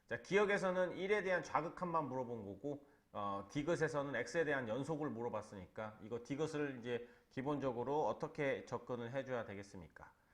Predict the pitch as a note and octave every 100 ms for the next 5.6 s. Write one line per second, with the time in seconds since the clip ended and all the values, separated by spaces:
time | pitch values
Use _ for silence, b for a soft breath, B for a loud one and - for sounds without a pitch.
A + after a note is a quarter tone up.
0 | b b b A#2 B2 - G3+ A#2 C3+ C3
1 | F3+ E3+ B2 A2 A2+ A2 D3+ A3+ - -
2 | G2+ - G#2+ C3 F3 A#3+ - - b b
3 | b b _ - F#2+ A2 C3+ D3 D#3 -
4 | D3 C#3+ C#3 - - - _ - F2+ -
5 | - F#2+ B2 D3+ F#3 F#3